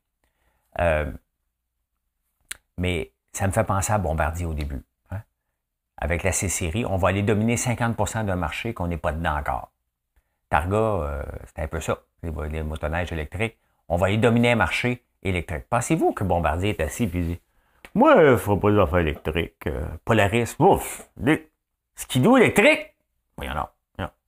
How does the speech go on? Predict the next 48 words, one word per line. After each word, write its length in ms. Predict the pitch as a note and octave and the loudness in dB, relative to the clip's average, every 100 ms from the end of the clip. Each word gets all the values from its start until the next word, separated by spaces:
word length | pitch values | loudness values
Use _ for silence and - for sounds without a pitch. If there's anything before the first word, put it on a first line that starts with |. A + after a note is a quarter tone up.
| _ | _
Article 320 | G2+ - F3+ - | -6 0 -2 2
quatre. 420 | A#3 - - _ _ _ _ _ _ - | 0 -2 -14 _ _ _ _ _ _ -10
Skidoo 360 | - B2 A#2 | -6 -2 2
électrique. 280 | D3 - F2+ | 2 0 -4
De 80 | F2+ | -6
quoi 200 | - E3+ | 0 2
tu 140 | - | 0
parles, 500 | - C3+ G#3 E3 G2+ - | 0 0 2 -2 -4 -10
skidoo 300 | - A2 A2 | -8 -2 -2
électrique ? 340 | F2 D3+ F3 _ _ _ - | 0 -4 -6 _ _ _ -4
Faut 80 | - | 2
qu'on 160 | G3 | 4
sente 280 | G#3 A#3+ G#3 | 4 2 2
le 80 | E2+ | 2
gaz 540 | C3 F#3+ C4 C4 E3+ | 4 6 4 0 -4
en 80 | E3 | -6
faisant 220 | E3+ F3+ | -2 0
du 80 | F3 | 0
skidoo ? 460 | D#3 - G3 F4+ - _ _ _ _ _ | -2 -2 0 0 -2 _ _ _ _ _
Non, 80 | - | 2
non, 100 | B2+ | 4
mais 80 | B1+ | 2
ça, 160 | - - _ _ _ | -8 -14 _ _ _
ça 140 | - D#2 | -6 -4
vient 200 | F2 E2 | -2 -2
avec, 340 | F#2+ C#3+ - | -2 -4 -6
hein ? 100 | B2+ - _ _ _ _ _ _ | -14 -14 _ _ _ _ _ _
Ça 80 | - | -12
vient 160 | - E2 | -8 -6
avec, 260 | E2+ - | -6 -6
tu 80 | - | -6
sens 140 | D#2 | -6
le 60 | D#2 | 0
gaz, 420 | F2 G2 D2 C#2 | 2 2 0 -6
là. 140 | - - _ _ | -14 -20 _ _
Tu 80 | G#2+ | -10
sais, 140 | E2+ | -8
c'est, 520 | - - - - - - | -12 -14 -12 -10 -8 -8
euh, 140 | - - _ _ _ _ _ | -8 -12 _ _ _ _ _
c'est, 480 | - - - - G#1 | -12 -10 -10 -10 -12
ça 140 | - - | -10 -10
fait 120 | - | -4
partie 300 | C#2+ - - | -4 -4 -10
de 60 | |
faire 140 | - D2+ | -4 -4
du 80 | D#2+ | -2
skidoo, 560 | - - F#2 A2 G#2+ | -8 -6 -2 0 0
là. 180 | D#2 D#2 | -2 -4